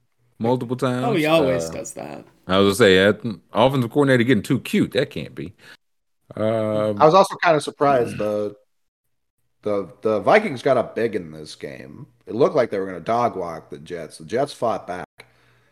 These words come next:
Speaker 3: I was shocked. Mike White ran in for a touchdown, and by ran in, I mean, like, really didn't get in, uh, <laughs> for the touchdown.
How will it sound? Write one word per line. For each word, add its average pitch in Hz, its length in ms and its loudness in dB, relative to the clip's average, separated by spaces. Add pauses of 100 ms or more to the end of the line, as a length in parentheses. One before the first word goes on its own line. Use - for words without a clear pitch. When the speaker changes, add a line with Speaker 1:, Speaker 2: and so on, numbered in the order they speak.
(480)
Speaker 3:
I 151 200 4
was 139 180 0
shocked. - 800 -4 (220)
Mike 123 240 0
White 120 260 0
ran 113 380 -6
in 131 180 -4
for 139 220 -4
a 143 40 0
touchdown, 147 720 -6 (320)
and 110 140 -4
by 113 120 2
ran 110 400 -4
in, 117 200 -6
I 101 100 -6
mean, 101 240 -10
like, 82 80 -14 (760)
really 131 500 4
didn't 120 340 -4
get 113 240 -2
in, 139 460 -4
uh, 135 160 6
<laughs> - 20 2
for 196 280 6
the 156 100 2
touchdown. 175 720 4